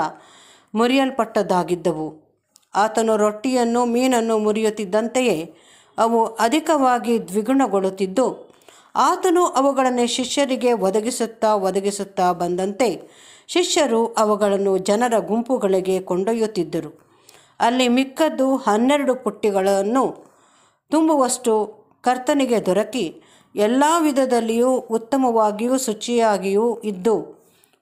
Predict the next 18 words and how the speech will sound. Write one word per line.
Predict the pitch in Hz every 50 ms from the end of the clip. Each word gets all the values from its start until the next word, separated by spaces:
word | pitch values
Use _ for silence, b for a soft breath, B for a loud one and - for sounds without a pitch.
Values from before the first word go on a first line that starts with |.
| -
ಮುಂದೆ | 254 311 339 339 330 320 277
ಬಳಸಲು | 214 226 226 240 262 262 240 220 202
ಉಪಯುಕ್ತವಾಗಿತ್ತು. | 190 185 196 202 - - 226 233 233 233 - - 226 196 175 160 147 160 156 - - 139 135 b b b b b b b b b b b b b b b b b b b b -
ಮಿತವ್ಯಯದ | 254 311 311 311 370 392 349 339 330 311 294 285 277 262 262 262 254
ವಿಷಯವಾದ | 247 233 240 240 - - 269 247 233 226 220 220 202 214 214
ಪಾಠವು | 208 - 208 202 202 202 - 202 196 202 190 190 202 196 - -
ನಮ್ಮೆಲ್ಲರಿಗೂ | 202 208 208 208 202 202 196 208 226 247 240 240 226 208 208
ಸೂಕ್ತವಾಗಿರುವುದು. | 208 208 254 254 254 - - 214 190 180 175 - - 170 160 156 156 156 151 160 156 - - _ _ _ _ _ _ _ _ _ _ -
ಆದರೂ | - 202 226 226 226 226 226 226 214
ಲೋಕದ | 214 214 226 247 247 247 269 247 220 220
ಅತಿ | 226 226 226 208 196 208 208 208 233 233
ಬಡವರಿಗೆ | 208 196 208 202 220 214 214 220 214 214 214 202 226 233 240 240 - b b b b b b b b b b
ಮತ್ತು | 262 262 269 269 254
ಕರ್ತನ | 262 - 277 269 277 - 349 349 359 349
ಜನರಿಗೆ | 269 - 254 240 240 220 226 226 214 226 214 208
ಈ | 208 208 214 220 214
ಪಾಠವು | 208 214 208 214 240 240 247 262 233 220 220 220 214
ಅತ್ಯವಶ್ಯಕವಾಗಿರುವುದು. | - 202 202 202 - - 208 196 220 254 - - 262 269 - 208 180 180 175 175 175 180 175 165 165 160 156 160 151 156 - _ _ _